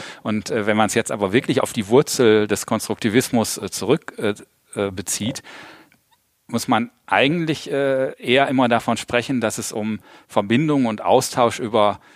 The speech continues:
individuelle Bilder geht. So, und dass, äh, auch da am Ende nie das gemeinsame Bild entsteht, weil die Konstruktion passiert immer noch am Ende im Individuum.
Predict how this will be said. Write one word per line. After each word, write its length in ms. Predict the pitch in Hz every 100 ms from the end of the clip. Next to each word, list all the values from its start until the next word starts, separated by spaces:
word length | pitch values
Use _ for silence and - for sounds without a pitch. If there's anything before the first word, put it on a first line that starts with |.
| _ -
individuelle 640 | 123 117 113 113 139 113
Bilder 320 | 98 92 90
geht. 320 | 90 90 95 -
So, 240 | 107 101 98
und 140 | 92
dass, 180 | 104 -
äh, 180 | 104 107 -
auch 220 | 104 120
da 260 | - 117 127
am 120 | 117
Ende 280 | 110 117 113
nie 180 | 110 131
das 200 | 110 -
gemeinsame 520 | 104 101 113 113 101
Bild 200 | 110 101
entsteht, 480 | 98 - 143 101 -
weil 160 | 98
die 80 | 98
Konstruktion 640 | - 104 - 95 - 127
passiert 360 | 156 123 - 127
immer 200 | 127 131
noch 180 | 120 113
am 120 | 107
Ende 220 | 107 113
im 220 | 107 110 110 - - -
Individuum. 640 | 107 110 104 117 87 85